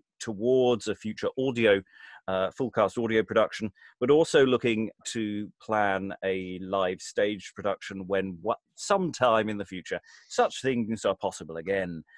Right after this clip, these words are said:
Um, at this stage, uh, we're playing around with, uh, the c-, characters of Ferrex and Porrex, the two sons of Gorboduc, who both have effectively been turned against each other by the question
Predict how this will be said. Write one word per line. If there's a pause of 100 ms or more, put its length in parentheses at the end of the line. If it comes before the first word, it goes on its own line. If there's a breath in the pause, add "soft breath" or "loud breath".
(260 loud breath)
Um, (460 soft breath)
at
this
stage,
uh,
we're
playing
around
with,
uh, (160)
the (280)
c-, (460)
characters
of
Ferrex
and (280)
Porrex,
the
two
sons
of
Gorboduc, (440 soft breath)
who
both
have
effectively
been (200)
turned
against
each
other (400 soft breath)
by
the
question